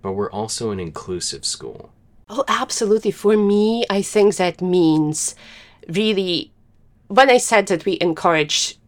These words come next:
Speaker 2: student agency, um, what is that agency aimed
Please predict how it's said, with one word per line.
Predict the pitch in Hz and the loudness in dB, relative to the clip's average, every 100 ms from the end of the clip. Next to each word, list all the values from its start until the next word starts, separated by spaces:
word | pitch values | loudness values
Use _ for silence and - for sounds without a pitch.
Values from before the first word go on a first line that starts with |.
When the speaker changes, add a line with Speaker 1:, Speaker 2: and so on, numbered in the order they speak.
| _ - | _ -14
Speaker 2:
student | - - 220 185 165 - - | -10 -4 0 2 2 0 -2
agency, | 165 175 - 151 - - - 165 - _ - - - - - | -2 0 -2 -4 -4 -8 -12 -16 -20 _ -20 -20 -20 -12 2
um, | 170 160 - | 6 6 4
what | 165 147 156 190 202 - _ _ _ | -4 -4 4 6 6 2 _ _ _
is | 196 190 - | 6 6 6
that | 175 160 - | 2 2 0
agency | 160 165 160 160 156 156 - 160 | 2 2 2 -2 0 -2 -2 -2
aimed | 156 156 143 | 0 0 -2